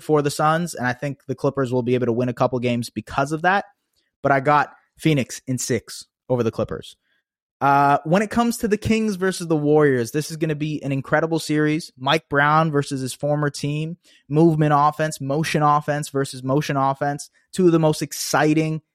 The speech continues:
teams, Northern California rivalry. It's, it's everything you want in a playoff series. This is going to have it. It probably is the best playoff series in the first round, bar none,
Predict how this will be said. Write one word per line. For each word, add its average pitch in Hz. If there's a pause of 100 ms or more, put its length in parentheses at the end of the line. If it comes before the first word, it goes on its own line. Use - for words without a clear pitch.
(140)
teams, 160
Northern 175
California 165
rivalry. 156
It's, -
it's 165
everything 208
you 180
want 156
in 143
a 127
playoff 127
series. 127 (280)
This 160
is 139
going 131
to 123
have 113
it. - (160)
It 147
probably 160
is 131 (220)
the 151
best 143
playoff 135
series 135
in 123
the 120
first 123
round, 117
bar 117
none, 107